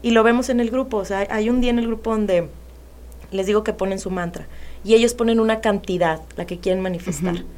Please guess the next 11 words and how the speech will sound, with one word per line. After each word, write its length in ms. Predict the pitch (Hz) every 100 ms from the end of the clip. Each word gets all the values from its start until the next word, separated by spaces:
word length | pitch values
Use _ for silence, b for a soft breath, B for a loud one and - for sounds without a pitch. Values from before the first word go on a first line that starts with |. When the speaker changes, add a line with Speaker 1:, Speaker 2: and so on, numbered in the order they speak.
| -
Speaker 1:
¿sí? 260 | 196 220 - B B
Entonces, 400 | 233 269 294 294 B B B B
ahí 160 | 247 254
te 100 | 294
das 180 | 294 -
cuenta 340 | 269 254 262 262
que 80 | 247
hay 60 |
personas 720 | 247 285 285 262 247 247 247
que 120 | 240
te, 260 | 240 226